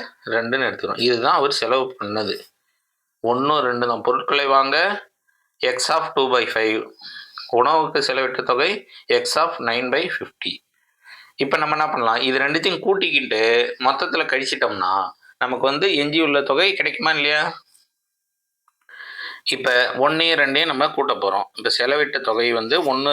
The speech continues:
ரெண்டுலயும் இருக்கு. அப்ப ஒண்ணையும் ரெண்டையும் கூட்டினோம்னா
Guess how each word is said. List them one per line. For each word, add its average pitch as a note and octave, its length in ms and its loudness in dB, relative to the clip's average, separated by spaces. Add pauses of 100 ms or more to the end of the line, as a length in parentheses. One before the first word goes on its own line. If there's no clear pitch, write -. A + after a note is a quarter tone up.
(120)
ரெண்டுலயும் B2 400 0
இருக்கு. G#2+ 300 0
அப்ப A2 260 0
ஒண்ணையும் C3 280 2
ரெண்டையும் B2+ 340 -4
கூட்டினோம்னா F#2+ 600 -2